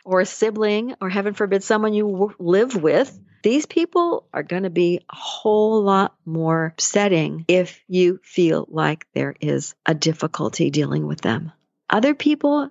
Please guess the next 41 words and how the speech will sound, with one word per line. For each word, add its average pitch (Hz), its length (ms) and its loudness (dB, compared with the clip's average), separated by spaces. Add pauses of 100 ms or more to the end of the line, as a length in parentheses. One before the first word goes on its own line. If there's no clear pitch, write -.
(160)
to - 120 -6
remind 170 420 2
you, 196 120 4
they 190 160 2
may 320 180 0
not 277 400 -2
get 196 420 0
why 165 400 0
you're 160 200 -4
so 139 220 -6
upset - 380 -6
with 160 100 -10
these - 160 -12
people. - 400 -16 (640)
You 190 280 4
may 240 240 4
find 196 580 0
that 170 120 -4
there 175 160 0
are 147 80 -4
past 170 440 -2
issues 185 440 2
that 170 140 2
are 156 80 0
magnified 160 760 0
in 156 160 0
the, 147 300 -4
even 269 400 0
say 220 260 2
the 165 120 2
tiniest 269 560 -4
little 330 180 2
thing 254 360 0
to 208 80 2
bother 214 300 0
you. - 280 -4 (460)
You 156 160 0
blow 196 300 2
up 190 280 0
because 170 560 0
it's 165 220 -4